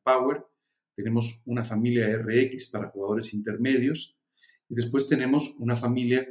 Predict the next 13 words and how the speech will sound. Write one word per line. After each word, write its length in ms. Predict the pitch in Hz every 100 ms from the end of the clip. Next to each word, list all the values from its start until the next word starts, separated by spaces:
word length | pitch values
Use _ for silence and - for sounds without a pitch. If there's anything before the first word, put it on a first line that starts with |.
| -
con 80 | 98
varios 300 | 101 107 113
modelos 440 | 117 123 120 135 -
que 100 | 95
llamamos 340 | 95 101 104
Discovery, 480 | - - 123 123 135
que 680 | - _ _ _ _ -
está 140 | 110 127
enfocada 400 | - 156 131 131
en 80 | 127
jugadores 560 | 110 107 110 117 -
que 100 | -
empiezan. 440 | 101 104 95 -